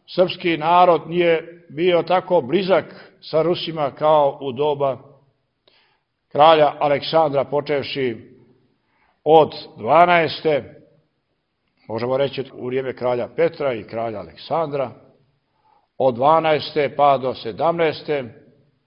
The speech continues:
pa posle sa onim Rusima koji su kod nas zatražili svoje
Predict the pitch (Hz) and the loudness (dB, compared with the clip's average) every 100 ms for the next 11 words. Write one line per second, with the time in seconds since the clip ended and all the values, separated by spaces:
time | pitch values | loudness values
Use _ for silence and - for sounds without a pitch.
0 | _ _ _ _ 160 190 185 294 - 180 | _ _ _ _ 6 6 8 4 4 0
1 | 147 127 - - - 156 165 - - _ | 0 -4 -16 -20 -4 0 0 -4 -20 _
2 | _ _ _ 143 160 156 123 - 127 165 | _ _ _ -2 -2 -2 -10 -10 -6 -6
3 | 160 143 139 127 139 135 120 - 127 123 | -6 -6 -6 -6 -4 -4 -4 -6 -6 -8
4 | 120 _ _ _ _ _ - 107 87 151 | -10 _ _ _ _ _ -10 -10 -6 -4
5 | 135 - - - _ _ _ _ _ _ | -4 -6 -16 -20 _ _ _ _ _ _
6 | - 123 120 131 143 123 117 113 - 131 | -8 -6 -2 0 0 0 -6 -8 -6 -4
7 | 117 | -4